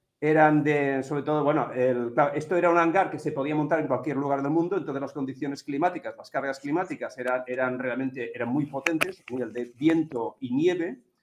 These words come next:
Después, se, claro, es, esto se puede desmontar y aparte, como puede ir al otro lado del mundo, no puedes ir con contenedores de cuarenta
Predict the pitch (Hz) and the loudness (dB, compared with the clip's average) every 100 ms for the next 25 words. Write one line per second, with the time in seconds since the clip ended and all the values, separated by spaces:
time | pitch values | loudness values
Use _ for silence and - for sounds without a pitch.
0 | _ _ _ _ _ _ - 135 160 156 | _ _ _ _ _ _ -10 -2 0 0
1 | - 185 185 - - - 156 156 - _ | 0 0 0 -2 -14 -4 -2 -2 -10 _
2 | 160 175 160 156 - 160 151 127 170 170 | 0 2 0 -2 -4 -4 -4 -4 -2 -2
3 | 185 156 139 131 127 120 110 - 113 - | -2 0 0 0 -2 -4 0 2 2 -2
4 | - 139 139 135 156 151 156 180 214 233 | -14 -2 0 4 4 4 2 -4 -4 -6
5 | - - 131 135 131 170 165 170 175 180 | -12 -8 -2 -2 0 0 4 6 6 8
6 | 135 135 143 175 160 170 175 175 180 196 | 6 4 2 2 2 4 2 2 0 0
7 | 190 190 165 160 156 - 151 147 147 - | 0 0 0 0 0 0 0 0 -4 -4
8 | 151 143 139 151 139 147 147 147 131 147 | -2 0 0 -2 -2 -4 -2 -2 -4 -4
9 | 143 139 131 127 | -2 0 0 0